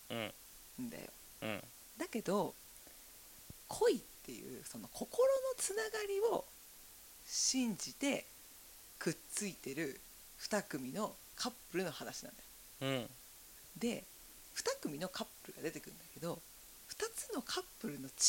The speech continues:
Speaker 2: 組み合わせ同士が運命なんだよ。
Speaker 1: うん。
Speaker 2: バッテン、わかる？この
Speaker 1: わかるよ。
Speaker 2: 相関図。
Speaker 1: はい。
Speaker 2: <laughs> そこが厄介なんですよ。
Speaker 1: 結ばれるべき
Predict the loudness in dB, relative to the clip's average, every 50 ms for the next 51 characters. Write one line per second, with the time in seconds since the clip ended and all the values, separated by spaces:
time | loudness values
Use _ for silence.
0 | 10 10 8 4 2 2 2 2 2 0 -2 -8 -4 -4 -2 0 0 0 2 2
1 | 2 2 2 2 2 2 2 4 4 6 6 6 6 6 4 2 2 0 -2 -2
2 | -2 -2 -6 -10 -14 -16 -2 4 6 8 8 8 6 4 0 -2 -4 -8 -10 -10
3 | -12 -14 -12 -6 -4 -4 -4 -4 -6 -10 -6 4 8 12 12 12 12 10 6 0
4 | -6 -14 -16 -16 -16 -16 -16 -16 -16 -16 -16 -4 0 2 2 2 2 0 4 6
5 | 6 6 6 4 6 6 6 4 4 0 -2 0 4 10 10 12 12 10 8 6
6 | 10 12 12 12 12 12 10 8 8 4 0 0 2 4 6 8 8 10 12 12
7 | 12 12 10 8 8 8 8 8 6 6 6 6 6 4 -2 -2 -2 -2 -4 -8
8 | -8 -6 -4 -6 -6 -6 -8 -12 -14 -14 -14 -16 -16 -16 -14 -6 -2 -2 -2 0
9 | -2 -2 -2 -4 -4 -4 -6 -8 -8 -10 -12 -14 -14 -16 -16 -12 -6 -2 -2 0
10 | 2 2 2 2 2 2 4 4 4 2 2 2 2 2 2 -2 -6 -6 -6 -8
11 | -10 -12 -14 -14 -12 -12 -6 -2 2 6 8 8 8 8 8 8 10 10 10 12
12 | 10 10 10 10 8 8 8 8 8 10 10 10 10 10 10 10 10 10 10 8
13 | 10 10 10 8 6 2